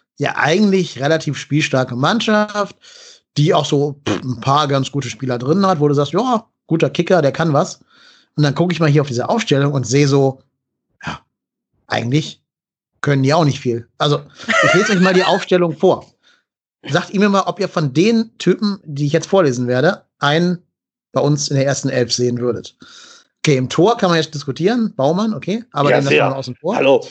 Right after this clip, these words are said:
Speaker 2: da brauchen wir, da brauchen wir nicht diskutieren.
Speaker 1: Re-, reden wir mal nur über Feldspieler, ne? Also,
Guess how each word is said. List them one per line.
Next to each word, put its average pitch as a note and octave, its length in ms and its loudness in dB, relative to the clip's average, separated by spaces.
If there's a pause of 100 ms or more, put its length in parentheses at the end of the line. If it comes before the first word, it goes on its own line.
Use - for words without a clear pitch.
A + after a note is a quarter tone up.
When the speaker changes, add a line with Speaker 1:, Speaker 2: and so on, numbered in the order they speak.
Speaker 2:
da B2 80 -2
brauchen C#3 200 2
wir, C3 160 2 (160)
da C3+ 80 -4 (140)
brauchen F#2+ 220 -4
wir B2+ 80 -2
nicht A#2+ 180 -6
diskutieren. A#2 500 -6
Speaker 1:
Re-, E3+ 220 0
reden G3 160 4
wir G#3 80 4
mal F3 120 2
nur F3 120 4
über D3+ 160 2
Feldspieler, - 500 -10
ne? A3 220 -6
Also, B2+ 300 -4